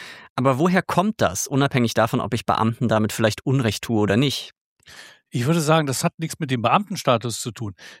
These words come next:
Speaker 2: Das hat, äh, wie immer was mit den Menschen zu tun und es hat was mit der Kultur der Organisation,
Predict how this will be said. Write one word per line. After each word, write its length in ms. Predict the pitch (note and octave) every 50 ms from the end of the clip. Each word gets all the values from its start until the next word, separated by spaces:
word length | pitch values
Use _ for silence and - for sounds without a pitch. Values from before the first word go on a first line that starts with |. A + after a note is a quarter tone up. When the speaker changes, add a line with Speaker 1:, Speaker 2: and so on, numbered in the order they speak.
| _
Speaker 2:
Das 240 | - - A2+ - -
hat, 300 | C#3+ C#3 C3 _ - -
äh, 180 | C#3 B2+ A#2+ A#2
wie 80 | C#3+
immer 220 | D#3 C#3+ D3 C3+ B2
was 180 | B2 - -
mit 100 | C3 A#2
den 120 | C3 B2+ A#2+
Menschen 400 | A2+ A#2 B2 D3+ - - G3+ E3+
zu 180 | - - F3
tun 300 | - - F3+ F#3 F#3 F3+
und 100 | E3+ D#3+
es 100 | C#3+ -
hat 200 | D3+ D3+ C3 -
was 180 | D3+ C#3 - -
mit 180 | D3 C3 B2+
der 120 | - C#3+ B2
Kultur 420 | - - C3+ - - - D#3 D3
der 140 | C3+ C#3+ C3+
Organisation, 640 | C3 A#2 B2 C3+ C3 B2+ C3 B2 - - E3+ C3